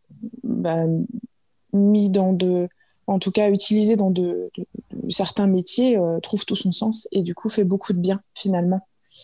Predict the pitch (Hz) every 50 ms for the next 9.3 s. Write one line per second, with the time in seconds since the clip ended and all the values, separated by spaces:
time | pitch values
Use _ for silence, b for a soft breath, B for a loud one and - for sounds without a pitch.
0 | B B - 196 175 - - - - - B B B B B B - - - 214
1 | 202 202 - - 202 196 190 185 180 175 190 190 175 190 185 190 180 - - -
2 | 262 269 - - - 180 175 175 170 - - 190 185 180 180 - - - 190 185
3 | 180 180 175 180 190 185 _ - - - 240 240 208 214 - - - - 202 185
4 | 175 170 165 156 - _ _ _ _ _ - 196 190 180 175 175 170 165 - -
5 | - 233 220 214 220 - - - 226 202 208 208 202 202 202 226 247 254 - -
6 | 202 190 185 170 180 175 175 170 170 175 - - - - 196 - - - 196 185
7 | 185 185 185 185 196 - 202 - _ B B B B B B 196 B 202 185 220
8 | 226 202 208 196 202 190 185 - 190 - - 220 226 226 - - - 202 190 185
9 | 185 180 180 180 180